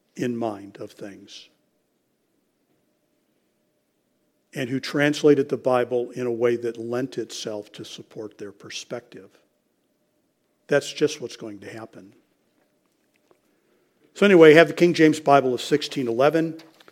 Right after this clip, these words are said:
James actually appoints a new archbishop to the Church of England, who immediately undertakes the task of ridding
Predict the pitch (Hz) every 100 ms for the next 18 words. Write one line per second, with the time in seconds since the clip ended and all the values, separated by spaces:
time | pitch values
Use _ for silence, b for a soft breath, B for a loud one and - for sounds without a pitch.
0 | b b b b b _ _ _ _ _
1 | _ - 123 151 147 - 143 165 - 185
2 | 175 143 - 165 160 - - 135 135 156
3 | 180 135 135 - - 135 160 226 254 -
4 | - _ _ _ _ _ _ _ _ _
5 | _ _ _ _ _ _ - 147 135 -
6 | 175 175 151 151 165 160 165 160 - 139
7 | 143 131 135 151 160 151 135 147 139 143
8 | - 139 - 123 - 139 127 - - 113
9 | 113 120 139 147 147 143 139